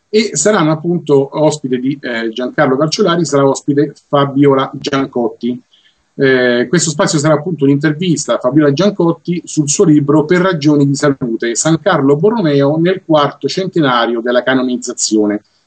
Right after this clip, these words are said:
milleseicentodieci duemiladieci. Eh, alle ventitré e quindici, eh, il, eh, consueto spazio di chiusura importante, eh, intitolato Leggera Euforia, la nostra trasmissione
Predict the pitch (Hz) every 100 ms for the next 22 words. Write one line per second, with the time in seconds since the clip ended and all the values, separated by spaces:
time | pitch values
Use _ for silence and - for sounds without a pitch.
0 | _ 165 185 143 123 - 160 151 156 123
1 | 175 135 127 117 123 143 127 127 120 110
2 | 104 101 87 - - _ _ _ _ _
3 | _ _ _ _ - 143 143 143 170 208
4 | 185 175 175 151 147 156 139 139 180 -
5 | 277 - 160 131 120 113 117 117 117 110
6 | 107 101 98 98 101 _ _ 117 117 147
7 | 139 110 _ 151 123 113 113 120 139 160
8 | 117 104 - _ _ _ _ 113 110 131
9 | 143 170 131 104 - 104 - 120 110 104
10 | 101 98 104 - 131 156 120 123 143 143
11 | 143 208 196 135 113 113 113 - 120 117
12 | 143 - 147 120